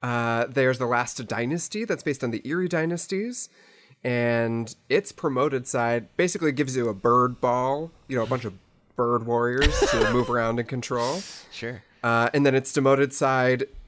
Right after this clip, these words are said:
Speaker 1: gives you the Lord of the Forest ability, uh, which is, you know, if you tie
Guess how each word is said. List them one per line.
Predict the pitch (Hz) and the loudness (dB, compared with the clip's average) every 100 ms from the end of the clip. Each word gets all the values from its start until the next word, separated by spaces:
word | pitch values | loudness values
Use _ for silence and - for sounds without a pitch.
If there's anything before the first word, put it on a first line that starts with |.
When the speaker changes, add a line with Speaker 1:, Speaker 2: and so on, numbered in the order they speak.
| _ 139 | _ -6
Speaker 1:
gives | 135 127 | -4 -2
you | 131 127 | 0 -2
the | 110 120 113 | -2 -4 -4
Lord | 117 120 127 | 0 2 2
of | 113 | 0
the | 110 | -6
Forest | - 110 110 123 - - | -4 -4 -4 -4 -6 -6
ability, | 120 123 127 135 151 - _ _ _ _ | -4 -4 -4 -6 -8 -12 _ _ _ _
uh, | 110 110 110 117 131 - | -6 -4 -4 -8 -12 -8
which | 131 127 | -6 -2
is, | 120 - | -4 -4
you | 127 | -4
know, | 107 107 | -2 -2
if | 127 | -4
you | 117 113 113 - _ | -4 -4 -8 -14 _
tie | - - 117 117 117 117 | -6 0 2 2 0 -2